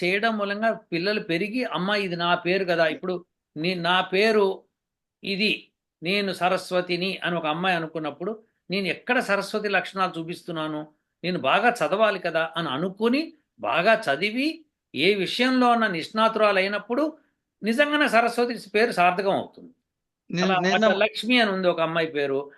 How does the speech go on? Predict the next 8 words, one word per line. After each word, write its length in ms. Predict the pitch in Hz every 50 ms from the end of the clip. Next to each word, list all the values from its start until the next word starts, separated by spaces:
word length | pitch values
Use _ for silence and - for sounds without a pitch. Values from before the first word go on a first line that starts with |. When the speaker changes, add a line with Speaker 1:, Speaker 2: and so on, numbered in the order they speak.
| _ _ - 208
Speaker 1:
లక్ష్మి 400 | 214 214 208 214 - 226 247 247
అని 140 | 233 226
ఉంది, 200 | 220 214 202 208
కానీ 460 | 202 220 226 233 233 226 220 214 - - 226
చేతిలో 220 | 226 226 220 226
చిల్లి 320 | 220 220 214 196 196 190 185
గవ్వ 200 | 185 190 202 208
లేదు. 500 | 196 160 156 151 135 143 143 143 143